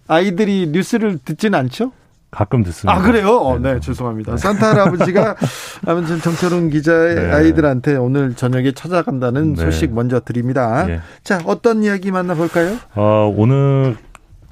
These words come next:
Speaker 2: 오늘은 뭐, 제
Speaker 1: 연말이고,
Speaker 2: 맘대로,
Speaker 1: 예.
Speaker 2: 예, 이천이십일 년 언론계를 한번 좀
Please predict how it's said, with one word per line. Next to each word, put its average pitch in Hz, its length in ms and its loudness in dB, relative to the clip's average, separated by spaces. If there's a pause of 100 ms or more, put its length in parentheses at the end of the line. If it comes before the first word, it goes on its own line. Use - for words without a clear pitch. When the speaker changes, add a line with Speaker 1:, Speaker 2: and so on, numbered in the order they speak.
(160)
Speaker 2:
오늘은 117 540 4
뭐, 85 260 0 (280)
제 - 120 0
Speaker 1:
연말이고, 127 400 2
Speaker 2:
맘대로, 107 220 2 (120)
Speaker 1:
예. 131 240 -2
Speaker 2:
예, 85 300 -2 (160)
이천이십일 107 840 0
년 107 220 2
언론계를 98 460 2
한번 98 220 0
좀 85 280 -4